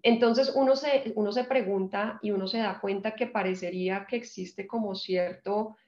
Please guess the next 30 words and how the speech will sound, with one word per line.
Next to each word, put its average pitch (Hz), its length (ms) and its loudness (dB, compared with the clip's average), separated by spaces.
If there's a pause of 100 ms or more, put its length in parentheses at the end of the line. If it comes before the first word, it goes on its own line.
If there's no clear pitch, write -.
(180)
hay 208 140 2
cierta 214 480 2
descoordinación 185 880 0
dentro 208 280 -2
del 202 100 0
régimen 190 420 -2
de 208 100 -2
ventas 180 300 -2
indirectas 196 560 -4
que 214 140 -6
sí 190 180 -10
claramente 208 540 -2
está, 208 520 -4 (260)
eh, 214 160 2
estableciendo 202 920 2
como 202 260 -2
sujeto 180 380 -6
pasivo 180 480 -2
al 202 160 0
enajenante. 185 640 -2 (640)
Em, 180 920 4 (160)
y 202 100 2
entonces 208 500 2
uno 220 180 2
diría, 196 580 2
en 202 160 4
esos 196 360 -2
casos, 233 680 -2 (220)
¿en 196 160 4
realidad 185 520 2